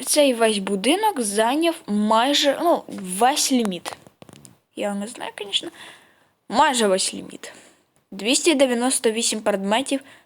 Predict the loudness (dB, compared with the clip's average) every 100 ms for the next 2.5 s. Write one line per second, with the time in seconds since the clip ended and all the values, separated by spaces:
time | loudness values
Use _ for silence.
0 | -12 -8 -4 2 2 0 -6 -20 -20 _
1 | -12 -4 -2 -2 -2 -4 -4 -6 -8 -6
2 | -8 -6 -6 -8 -14